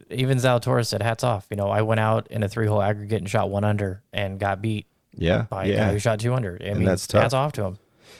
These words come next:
Speaker 2: I mean, gra-, granted, the, okay, so those, those three final holes that they played, like,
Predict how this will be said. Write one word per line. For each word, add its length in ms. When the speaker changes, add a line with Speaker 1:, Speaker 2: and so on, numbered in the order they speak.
Speaker 2:
I 60
mean, 180
gra-, 200
granted, 380
the, 520
okay, 280
so 200
those, 400
those 320
three 380
final 320
holes 300
that 120
they 140
played, 360
like, 280